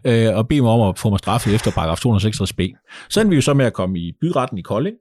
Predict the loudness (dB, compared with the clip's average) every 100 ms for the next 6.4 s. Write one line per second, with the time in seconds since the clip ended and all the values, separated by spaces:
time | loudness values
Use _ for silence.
0 | _ -6 -2 0 0 -2 -4 -8 _ _
1 | -10 -6 -6 -8 -8 -4 -2 -2 -6 -20
2 | -20 -20 -16 -12 -12 -14 -18 -20 -20 -20
3 | -20 -20 -12 -6 0 0 0 0 0 0
4 | 2 2 4 2 2 0 0 0 0 0
5 | 0 0 0 0 0 2 0 0 0 0
6 | -2 -2 -4